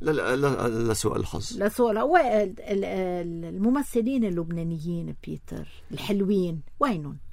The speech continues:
Speaker 1: آه،
Speaker 2: من هالمسلسلات.
Speaker 1: الكل قاعد ببيته.
Speaker 2: ليه؟
Speaker 1: لأنه، لأنه، آه، في
Speaker 2: هلا المنتج بيقول ما بيبيعوا.
Speaker 1: هلا ال-، ليك ك-، آه، المنتج بيقول لك اللي بده إياه.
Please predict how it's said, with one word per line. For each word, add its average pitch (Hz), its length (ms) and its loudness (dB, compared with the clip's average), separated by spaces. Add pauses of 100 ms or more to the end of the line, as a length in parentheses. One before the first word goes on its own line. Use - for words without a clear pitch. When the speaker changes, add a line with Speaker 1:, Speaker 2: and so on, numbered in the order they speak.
Speaker 1:
آه، 110 380 6
Speaker 2:
من 104 60 4
هالمسلسلات. 147 760 -4
Speaker 1:
الكل 120 600 6
قاعد 120 280 6
ببيته. 131 520 0
Speaker 2:
ليه؟ 233 300 4 (340)
Speaker 1:
لأنه، 110 560 2
لأنه، 104 800 2 (340)
آه، 107 280 4
في 240 100 0
Speaker 2:
هلا 247 200 10
المنتج 277 460 6
بيقول 285 240 2
ما 277 100 4
بيبيعوا. 226 500 2 (2500)
Speaker 1:
هلا 123 520 2
ال-، 117 380 2
ليك 120 360 2 (100)
ك-، - 40 0
آه، 107 320 0 (580)
المنتج 127 460 6
بيقول 123 300 2
لك 131 160 0
اللي 120 120 4
بده 110 260 -2
إياه. 139 180 -2